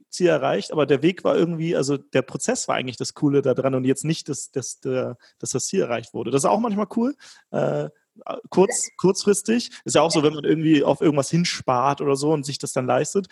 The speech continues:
Speaker 1: dann ist es zwei Wochen richtig geil und dann denkt man so: „Ja, jetzt ist es so der neue Standard“, ne? <laughs>
Speaker 2: Ja, aber ich finde, man braucht ja, also, ich finde, man braucht auch immer so gewisse Milestones, ob man's jetzt Milestone nennt oder Ziel.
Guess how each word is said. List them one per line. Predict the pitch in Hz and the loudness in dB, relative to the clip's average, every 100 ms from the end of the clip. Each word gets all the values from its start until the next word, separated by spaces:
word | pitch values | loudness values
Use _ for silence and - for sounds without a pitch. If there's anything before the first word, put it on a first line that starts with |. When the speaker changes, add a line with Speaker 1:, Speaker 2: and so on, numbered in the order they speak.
| - - | -16 -12
Speaker 1:
dann | 131 | -10
ist | |
es | 135 - | -8 -8
zwei | - - 139 | -6 2 4
Wochen | 143 139 | 4 0
richtig | 143 - - | -2 -4 -2
geil | 143 147 208 - - - | 2 2 0 -4 -14 -8
und | |
dann | 147 156 | -4 -4
denkt | - | -6
man | 156 | -6
so: | 147 147 - - _ - | -4 -6 -10 -20 _ -4
„Ja, | 131 120 | -2 -2
jetzt | 123 | -4
ist | 165 180 | -6 -6
es | 160 | -6
so | - 175 | -2 0
der | 160 | 0
neue | 160 156 | 0 0
Standard“, | 123 - 123 113 113 | 0 -2 -2 -2 -6
ne? | 131 170 - _ - | -6 -8 -10 _ -16
<laughs> | 175 - | -14 -2
Speaker 2:
Ja, | 214 | 0
aber | 240 | 4
ich | 247 | 2
finde, | 294 285 | 4 4
man | 254 196 | 6 4
braucht | 180 - | 2 0
ja, | 214 | 0
also, | 170 180 | 0 -2
ich | 185 | -2
finde, | 208 | 0
man | 202 190 190 | 2 2 -2
braucht | 196 202 | -4 -4
auch | 190 | -4
immer | 196 180 | -4 -4
so | 165 | -6
gewisse | 170 180 180 | -4 -4 -4
Milestones, | 165 165 196 208 202 - 185 185 190 196 | -8 -2 2 0 0 -6 -4 0 0 0
ob | - | -2
man's | 185 185 | -4 -4
jetzt | 180 - | -6 -4
Milestone | 196 208 208 - 180 180 | -2 0 -2 -6 -6 -2
nennt | 180 175 180 | -2 -2 -2
oder | 175 165 170 | -2 -6 -8
Ziel. | - - 208 214 214 185 180 180 | -12 -4 -2 2 2 2 0 -2